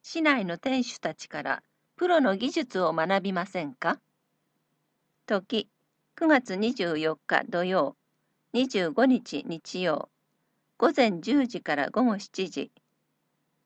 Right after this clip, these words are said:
ところ、市役所本庁舎駐車場。内容、費用。畳素材で畳小物を作ってみよう。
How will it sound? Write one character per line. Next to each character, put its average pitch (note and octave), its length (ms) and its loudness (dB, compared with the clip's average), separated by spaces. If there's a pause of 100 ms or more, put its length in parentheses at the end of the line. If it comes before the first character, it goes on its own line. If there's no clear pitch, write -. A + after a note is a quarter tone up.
と A3 140 -2
こ G#3+ 180 4
ろ、 F3+ 220 6 (300)
市 - 180 -4
役 D4 220 2
所 D#3+ 220 -2
本 B3+ 240 2
庁 A#3 300 2
舎 - 300 -4
駐 G#3 260 -2
車 E3+ 200 -4
場。 D3 400 -4 (1200)
内 C#4 300 8
容、 A#3 360 4 (220)
費 C4+ 120 0
用。 F3+ 320 2 (920)
畳 E4 360 4
素 D#4+ 140 2
材 F#3 300 4
で D3+ 200 0
畳 D4 380 2
小 D4 120 -2
物 G3 280 4
を C#3+ 60 0
作 B3+ 300 -6
っ - 20 -10
て - 240 -6
み D3+ 180 -2
よ D3+ 320 -4
う。 - 40 -20